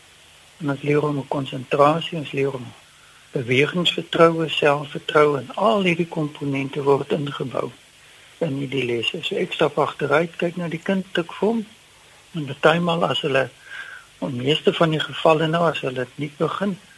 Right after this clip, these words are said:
is hulle baie onseker. So jy stap baie naby die kind en jy tik redelik baie vir hom. En soos hulle selfvertroue vermeerder, dan begin 'n mens verder wegstap van hulle af en gee vir hulle kans om meer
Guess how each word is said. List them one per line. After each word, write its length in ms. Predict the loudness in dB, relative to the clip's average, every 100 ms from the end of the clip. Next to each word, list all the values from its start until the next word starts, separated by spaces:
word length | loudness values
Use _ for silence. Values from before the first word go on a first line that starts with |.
| -20 -20 -14 -8
is 120 | -4
hulle 120 | -4 2
baie 320 | 4 6 4
onseker. 640 | 0 0 -2 -2 -4 -6
So 140 | -8 -8
jy 120 | -8
stap 240 | -2 -2 2
baie 220 | 2 2
naby 460 | 0 4 4 4 -2
die 120 | -6
kind 300 | -6 -10 -10 -16 -20 -20 -20 -20 -10
en 100 | -4 -4
jy 100 | -2
tik 200 | -2 -2
redelik 400 | -2 -4 -2 -2 0
baie 280 | 2 2 -2
vir 180 | -8 -8
hom. 140 | -10 -12 -20 -16 -10
En 140 | -8
soos 160 | -4 -2
hulle 120 | -2 -2
selfvertroue 720 | 2 2 2 -4 -4 -2 -2 -6
vermeerder, 640 | -8 -6 -2 0 2 0 0
dan 200 | 0 -2
begin 300 | -4 -8 -8
'n 80 | -8
mens 220 | -6 -4
verder 320 | 0 0 0 0
wegstap 420 | -2 -2 -2 -2
van 140 | -2 -4
hulle 160 | 0
af 260 | 0 0 -4 -16 -20 -20 -20 -20 -20 -10
en 100 | -8
gee 240 | -6 -6 -4
vir 140 | -4
hulle 140 | -6
kans 320 | -4 -4 -4 -4
om 200 | -6 -2
meer 320 | 2 2